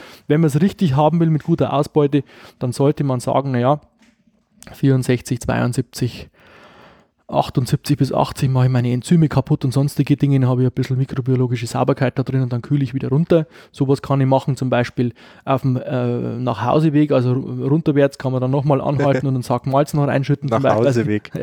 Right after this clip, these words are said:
Speaker 2: Das ist ein schöner, schöner Begriff.
Speaker 1: <laughs> Der Nach-, der Nachhauseweg wäre jetzt sozusagen
Speaker 2: Aha.
Speaker 1: der bis zum, bis zur Gärtemperatur, zur Anstelltemperatur.
Speaker 2: Mhm.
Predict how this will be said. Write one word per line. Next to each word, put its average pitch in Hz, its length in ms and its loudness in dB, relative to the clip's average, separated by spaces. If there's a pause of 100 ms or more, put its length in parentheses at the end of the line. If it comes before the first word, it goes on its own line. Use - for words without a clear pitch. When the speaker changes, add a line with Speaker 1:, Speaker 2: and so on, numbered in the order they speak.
Speaker 2:
Das - 100 -6
ist 143 120 -2
ein 139 60 0
schöner, 120 520 0
schöner 143 320 0
Begriff. 113 440 -2 (340)
Speaker 1:
<laughs> - 240 -2
Der 151 120 -2
Nach-, 147 180 0 (420)
der 143 100 -2
Nachhauseweg 156 520 2
wäre 151 160 2
jetzt 151 160 0
sozusagen 139 480 0
Speaker 2:
Aha. 123 160 4
Speaker 1:
der 151 180 2
bis - 540 -6
zum, 151 400 0
bis 151 160 -2
zur 160 100 0
Gärtemperatur, 151 800 0
zur 135 140 0
Anstelltemperatur. 139 800 0
Speaker 2:
Mhm. 156 120 0